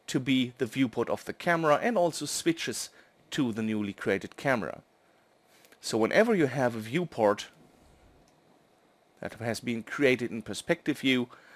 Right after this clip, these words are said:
and you want to have exactly that view for your camera, just take your camera,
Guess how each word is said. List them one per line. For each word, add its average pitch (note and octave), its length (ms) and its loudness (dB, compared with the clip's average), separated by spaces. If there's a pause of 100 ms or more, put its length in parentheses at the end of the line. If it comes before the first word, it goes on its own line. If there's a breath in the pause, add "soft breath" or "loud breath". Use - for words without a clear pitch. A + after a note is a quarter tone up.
(140 loud breath)
and D3 140 -2
you D3+ 80 0
want D3 180 4
to C#3 80 0
have B2+ 340 6
exactly C#3+ 540 -2
that C3 280 4
view B2+ 360 -2
for D3+ 220 2
your C3 100 4
camera, G#2+ 540 0 (340 soft breath)
just - 240 -8
take A#2+ 200 -2
your A2+ 80 -10
camera, A2 460 -2